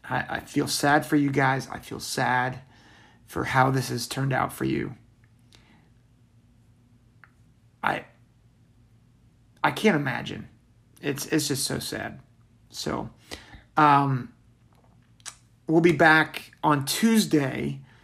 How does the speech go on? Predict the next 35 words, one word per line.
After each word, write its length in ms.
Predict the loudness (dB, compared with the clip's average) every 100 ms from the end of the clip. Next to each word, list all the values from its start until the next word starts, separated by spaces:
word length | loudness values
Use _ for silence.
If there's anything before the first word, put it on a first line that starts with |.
| _ _ _
I'll 80 | -4
bring 260 | 4 4 4
you 80 |
my 180 | 2 0
picks 420 | 0 -2 -2 -4
for 340 | -2 2 4 4
week 380 | 4 0 0 0
one. 560 | 2 4 2 0 -4 -8 _ _ -20 _ _ _ _ _ _ _ _ _ _ _
And 640 | 0 2 2 0 -2 -4
we'll 160 | 0 -2
pro-, 320 | 2 6 6 6
I'll 100 | 2
probably 240 | 4 4
do 100 | 4
a 60 | 4
couple 400 | 0 0 2 2
of 160 | 0 -8 _ -4
different 360 | -2 -2 -4
recap 420 | -4 -2 -2 0
videos 360 | 0 2 2 0
based 280 | -2 -2 -4
on 100 | -4
different 320 | -4 -4 -4
games. 460 | -4 -4 -4 -8 -12 -2
But 320 | 0 -2 -8 -20 -20 -20 -20 -20 _ _ _ _ _ _ _ -2
this 180 | 0 0
has 60 |
been, 460 | 4 4 4 0 -4 -2
uh, 340 | 2 4 2 0 -8 _ _
the 80 | -2
Big 200 | 2 4
Ten 160 | 2 -2
Football 240 | -2 -4
Talk 260 | -2 -2 2
Podcast. 680 | 2 4 4 4 2 -8